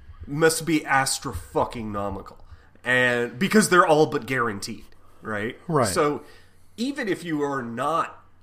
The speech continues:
Speaker 1: an evil insurance corporation, which is its own oxymoron,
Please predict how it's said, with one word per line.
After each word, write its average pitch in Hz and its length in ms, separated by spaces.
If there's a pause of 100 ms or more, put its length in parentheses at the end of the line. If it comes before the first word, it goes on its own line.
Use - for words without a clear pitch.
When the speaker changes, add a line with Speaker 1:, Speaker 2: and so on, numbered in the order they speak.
(160)
Speaker 1:
an 123 220
evil 123 420
insurance 95 540
corporation, 92 800
which 104 200
is 113 340 (240)
its 113 220
own 110 240
oxymoron, 85 800